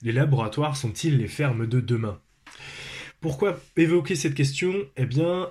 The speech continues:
nous adorons manger de la viande. Hélas, le fait est qu'elle nous le rend très mal. Malgré son prix relativement faible, la viande est incroyablement inefficiente à produire. Par exemple, pour cent calories données au bœuf, il ne produit que trois calories de viande pour nous.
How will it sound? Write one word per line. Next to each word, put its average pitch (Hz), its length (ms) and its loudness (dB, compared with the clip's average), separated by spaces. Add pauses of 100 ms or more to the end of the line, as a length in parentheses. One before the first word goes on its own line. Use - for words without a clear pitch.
nous 139 360 8
adorons 143 260 6
manger 143 280 6
de 131 60 6
la 123 60 2
viande. 110 320 -2 (720)
Hélas, 143 420 2
le 123 60 -2
fait 147 260 -2
est 160 140 0
qu'elle 117 200 -2
nous 120 200 0
le 117 120 0
rend 127 200 0
très 123 180 -4
mal. 110 400 0 (380)
Malgré 131 320 4
son 139 140 0
prix - 280 0
relativement 107 540 -2
faible, 151 480 0
la 110 100 -4
viande 135 300 0
est 113 160 -4
incroyablement 120 920 -2
inefficiente 139 540 2
à 139 80 2
produire. 123 440 0 (400)
Par 104 120 -6
exemple, 139 400 0
pour 113 180 -8
cent 147 180 -2
calories 123 360 2
données 104 220 -4
au 92 40 -6
bœuf, 139 420 -2
il 120 120 -2
ne 123 60 0
produit 123 340 0
que 147 100 2
trois 156 360 0
calories 131 340 2
de 127 100 2
viande 135 240 4
pour 127 160 2
nous. 135 160 10